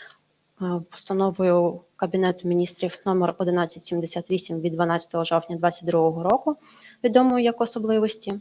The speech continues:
а саме пунктами з п'ятдесят п'ятого по шістдесят сьомий даної постанови, а також законом про публічні закупівлі,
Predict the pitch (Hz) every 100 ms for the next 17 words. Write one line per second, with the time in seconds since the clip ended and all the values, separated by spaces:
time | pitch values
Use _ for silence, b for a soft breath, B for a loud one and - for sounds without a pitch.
0 | _ - 180 196 185 180 185 185 180 175
1 | - 175 170 180 - 180 180 165 160 175
2 | - 175 160 - 165 - 220 269 285 _
3 | _ _ _ - 247 247 247 233 - 233
4 | 226 214 214 b b b - 262 294 220
5 | 214 254 - - _ - 269 196 202 202
6 | 185 180 180 180 185 175 - 165 165 175
7 | - 285 277